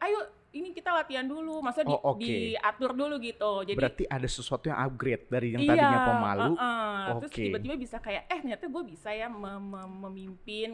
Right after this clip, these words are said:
Speaker 1: gitu
Speaker 2: Mm-mm,
Speaker 1: kan.
Speaker 2: mm-mm.
Speaker 1: Nah, dari situ ternyata dipilihlah di periode berikutnya itu kepilih jadi,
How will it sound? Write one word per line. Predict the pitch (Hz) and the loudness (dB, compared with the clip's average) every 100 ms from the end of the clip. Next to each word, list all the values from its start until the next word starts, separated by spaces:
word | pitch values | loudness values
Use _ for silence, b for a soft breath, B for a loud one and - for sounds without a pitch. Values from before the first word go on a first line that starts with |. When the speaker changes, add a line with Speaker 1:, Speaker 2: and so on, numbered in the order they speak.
| 190 | -4
Speaker 1:
gitu | 135 | -4
Speaker 2:
Mm-mm, | 123 | -4
Speaker 1:
kan. | 110 - 120 107 | -2 -2 -2 -6
Speaker 2:
mm-mm. | 104 _ - - | -12 _ -20 -14
Speaker 1:
Nah, | 190 | -6
dari | 185 196 | -6 -6
situ | 233 359 | -10 -10
ternyata | 330 240 339 | -8 -4 -4
dipilihlah | 254 220 - 196 185 180 202 254 311 | -4 -10 -10 -8 -6 -6 -4 -4 -4
di | 220 208 185 - - | -6 -8 -8 -10 -10
periode | 196 202 190 190 | -8 -8 -10 -12
berikutnya | 196 - 185 185 | -12 -14 -14 -14
itu | 180 | -14
kepilih | - - 196 247 | -16 -8 -6 -4
jadi, | 196 196 185 185 | -4 -4 -6 -8